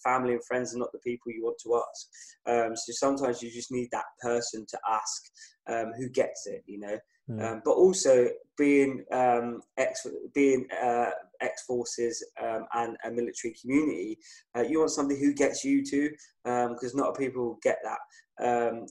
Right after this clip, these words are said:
Speaker 1: and so it, it, it's, yeah, it, it allowed me to, to just have somebody on the back burner to say, "Look, I need some help. I need this question answering. How, what's the best way to do this?" You know, um, and, and that allowed, that was massive for me.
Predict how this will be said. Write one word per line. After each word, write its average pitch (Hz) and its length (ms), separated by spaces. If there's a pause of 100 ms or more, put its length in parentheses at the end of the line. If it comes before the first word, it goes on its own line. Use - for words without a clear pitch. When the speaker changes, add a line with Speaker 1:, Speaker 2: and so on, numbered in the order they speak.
(180)
Speaker 1:
and 117 460
so 120 280
it, 117 300
it, 120 460 (200)
it's, - 200
yeah, 120 240 (500)
it, 113 180
it 117 280
allowed 120 360
me 123 160 (120)
to, 113 280
to 117 260
just - 380 (220)
have 139 140
somebody 143 380
on 127 120
the 117 60
back 123 260
burner 117 360
to - 120
say, 113 260 (340)
"Look, 123 160
I 117 80
need 120 140
some 107 220
help. 110 200 (220)
I 117 80
need 123 200
this 110 140
question - 380
answering. 107 480 (160)
How, 123 220
what's - 240
the - 60
best - 220
way 113 180
to - 120
do 113 200
this?" 113 280
You 110 80
know, 113 140 (460)
um, 117 440 (160)
and, 120 240
and 120 180
that 120 180
allowed, 120 360
that 123 160
was 117 140
massive 123 360
for 135 120
me. 120 240